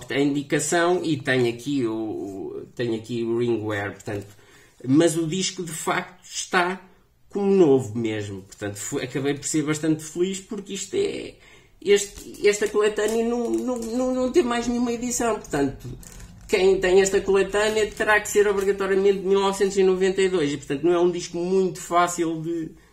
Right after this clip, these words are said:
de encontrar. Portanto, terceira recomendação de hoje em coletâneas, os Marillions com a sua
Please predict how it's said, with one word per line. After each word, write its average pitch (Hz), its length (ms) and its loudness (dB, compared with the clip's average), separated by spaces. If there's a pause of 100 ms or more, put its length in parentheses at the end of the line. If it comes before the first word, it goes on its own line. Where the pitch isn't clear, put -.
(160)
de 151 180 0
encontrar. 151 760 -2 (1600)
Portanto, 113 360 -4
terceira 226 460 -2
recomendação 190 640 0
de 180 140 0
hoje 170 260 0
em 226 220 0
coletâneas, 190 840 -2 (100)
os 196 160 -2
Marillions 147 880 0
com 135 240 -6
a 127 80 -4
sua 120 500 -6